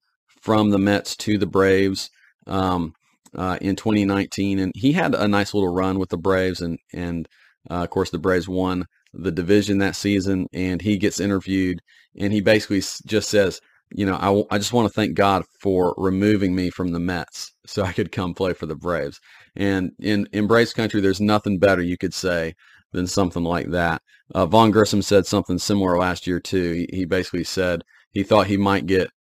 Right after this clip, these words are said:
drafted by the Mets, and he was so thankful that that didn't happen. <laughs>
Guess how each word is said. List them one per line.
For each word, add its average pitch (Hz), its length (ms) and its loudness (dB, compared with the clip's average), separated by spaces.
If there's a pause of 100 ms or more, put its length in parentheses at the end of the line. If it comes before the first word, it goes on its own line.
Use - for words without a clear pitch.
(100)
drafted 104 440 2
by 90 160 2
the 85 100 -4
Mets, 87 340 -4
and 78 100 -8
he 90 80 -4
was 85 140 -4
so 90 300 -2
thankful 85 480 -6 (340)
that 90 260 -2 (120)
that 90 260 0
didn't 90 240 -4
happen. 82 460 -10 (360)
<laughs> 110 120 0